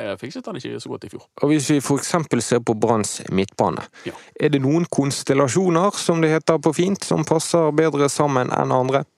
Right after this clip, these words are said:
Speaker 1: Ja, altså min, eh, nå er jo sjansen stor for at Petter Strand kommer tilbake. Det, det er snakk om at, eh, før de skal begynne sesongen, så får de en hel måned med oppkjøring. Nå håper jeg Petter Strand blir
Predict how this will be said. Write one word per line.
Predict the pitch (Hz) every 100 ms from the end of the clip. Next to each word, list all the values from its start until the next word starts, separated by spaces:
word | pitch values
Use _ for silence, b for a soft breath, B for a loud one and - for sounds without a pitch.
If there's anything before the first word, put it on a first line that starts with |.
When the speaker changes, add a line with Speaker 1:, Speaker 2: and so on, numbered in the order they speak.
| _ b b b -
Speaker 1:
Ja, | 165 180 180
altså | 160 175
min, | 175 170 160
eh, | 151 143 139 135 131 131 131 127
nå | 165 160 151 139 120 117
er | - 160
jo | 147
sjansen | 147 143 139
stor | - 185
for | 170 151
at |
Petter | 160 151 147 139 -
Strand | 143 165 202 -
kommer | 143 135
tilbake. | 131 117 139 - 151 151
Det, | 151 147 139 -
det | 143
er |
snakk | 127 151 - 123
om | 120 120
at, | 113 -
eh, | 117 117 113 113 113 113 113 113 110
før | - 147
de | 120 110
skal | - 110 110
begynne | 107 131 120 104 101 101 98
sesongen, | - 110 139 120 107 101
så | 123
får | 127 127
de | 107
en | 113
hel | 110
måned | 101 107 113 98
med | 95
oppkjøring. | - - - 98 92 113
Nå | 110
håper | 104 110
jeg | 107
Petter | 104 92
Strand | - 104 92
blir | 90